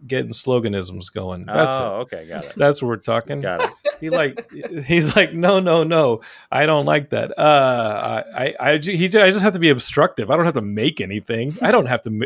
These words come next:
Speaker 1: don't hate, create. <laughs> I just have to hate. <laughs> Um, okay. Let's wrap this up. We got the Boba Fett thing down. I think we all know what to expect for the next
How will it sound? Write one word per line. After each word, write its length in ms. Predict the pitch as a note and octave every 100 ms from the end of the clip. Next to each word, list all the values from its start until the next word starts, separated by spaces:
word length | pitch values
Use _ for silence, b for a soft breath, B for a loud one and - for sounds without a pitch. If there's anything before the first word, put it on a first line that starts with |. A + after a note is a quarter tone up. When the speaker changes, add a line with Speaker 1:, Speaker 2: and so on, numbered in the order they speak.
| -
Speaker 1:
don't 220 | C3 B2+
hate, 220 | A#2+ B2+
create. 420 | - B2 A#2 D3 E3
<laughs> 20 |
I 100 | D3+
just 220 | F#3+ -
have 140 | D#3
to 120 | - -
hate. 340 | D3 D#3 - -
<laughs> 40 | - - - D4 - - - - B F#3+ B
Um, 480 | - F3 E3+ C#3+ B2+ -
okay. 300 | F#3+ B2 F2+ _ _ B B B B B B B _
Let's 200 | F#3 F#3+
wrap 140 | F#3 C3+
this 220 | A#2+ -
up. 200 | D#2+ -
We 160 | C#3 D3
got 240 | D#3+ E3
the 60 | E3
Boba 280 | E3 D#3 C#3+
Fett 240 | C3 A#2+ - _
thing 420 | - B2 A#2 A2+ -
down. 360 | B2+ A2+ G#2 G#2+
I 100 | A#2
think 180 | B2+ C3
we 100 | C3
all 120 | C3
know 140 | B2+
what 120 | B2 B2
to 80 |
expect 460 | B2 - - A2+ -
for 140 | -
the 80 | A2+
next 380 | A2 - - -